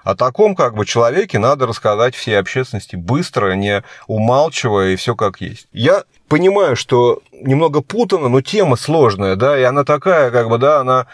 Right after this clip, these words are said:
во-первых, ее пытаются все избегать, как бы, да, с одной стороны, с другой стороны, она всех беспокоит и волнует. Все время от времени какие-то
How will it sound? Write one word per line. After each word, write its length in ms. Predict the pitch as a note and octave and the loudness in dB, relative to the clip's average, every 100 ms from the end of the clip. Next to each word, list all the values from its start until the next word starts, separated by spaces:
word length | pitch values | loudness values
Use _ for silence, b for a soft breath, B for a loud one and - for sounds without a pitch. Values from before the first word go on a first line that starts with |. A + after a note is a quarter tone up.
| B | B
во-первых, 420 | A2+ A#2+ D3+ C3+ C#3 | -2 0 2 0 0
ее 160 | C#3 | 0
пытаются 400 | C#3 C#3+ D#3 C#3 | -2 0 -2 -2
все 140 | - D3 | -2 -2
избегать, 540 | B2+ D3+ D#3+ A3 G#3 | -2 -2 0 0 0
как 180 | - G#2 | -2 -2
бы, 80 | G#2 | 0
да, 140 | B2+ | -2
с 100 | C#3+ | 0
одной 240 | A2 A2 A2+ | -2 -2 -4
стороны, 380 | - A2+ A#2+ | -2 -2 -2
с 20 | F#2+ | -2
другой 200 | A2 F3+ | -2 -2
стороны, 300 | - C3+ D3 | -2 -2 0
она 180 | C#3 A#2+ | 0 0
всех 220 | - C#3 | 0 -4
беспокоит 680 | A#2 - C#3 - D3 C#3 A#2 | -6 -2 -2 0 -4 -4 -2
и 20 | |
волнует. 560 | A2 A#2 A2 F#2+ F2 | 0 0 -2 -6 -8
Все 300 | - - A2+ B B B | -10 -4 -4 B B B
время 380 | - G#2+ B2 A#2 | -6 -2 0 0
от 120 | A2+ | 0
времени 500 | C#3 F#3 G3+ B2+ G#2 F#2+ B - | 0 -2 0 -2 -2 -6 B -8
какие-то 540 | G2+ A#2+ G#2+ A#2+ G#2+ | -6 -4 -2 0 -2